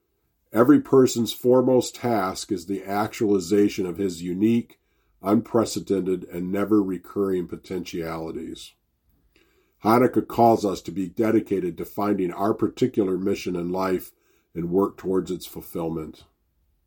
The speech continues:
In conclusion, I would just like to say that we should not be dismayed by the breadth and depth of these calls upon us. They indeed can be daunting. If you read a history of Hanukkah, you will realize that the temple was dedicated before the war was over.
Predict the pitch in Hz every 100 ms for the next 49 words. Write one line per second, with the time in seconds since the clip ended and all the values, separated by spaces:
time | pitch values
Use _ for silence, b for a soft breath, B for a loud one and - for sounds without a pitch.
0 | _ _ _ _ _ _ _ _ _ -
1 | B B B B B - 117 117 104 147
2 | 160 127 123 110 110 107 98 _ - 127
3 | - 120 117 117 - 117 101 98 98 92
4 | 101 - 104 113 117 110 101 - 104 107
5 | 101 92 92 90 85 95 98 101 - -
6 | 92 85 104 107 - 95 80 92 87 -
7 | - 98 98 87 82 104 98 90 78 -
8 | - _ _ _ _ _ _ - 92 101
9 | 90 104 110 - 101 98 87 104 101 101
10 | 90 78 80 _ _ _ _ _ _ -
11 | 104 110 110 98 127 127 123 113 - 139
12 | - 120 104 - 147 156 123 110 98 104
13 | 110 107 127 139 107 95 92 101 - -
14 | - 151 135 107 98 - 127 156 - 95
15 | 98 92 - 101 98 95 92 95 95 95
16 | 85 98 92 82 -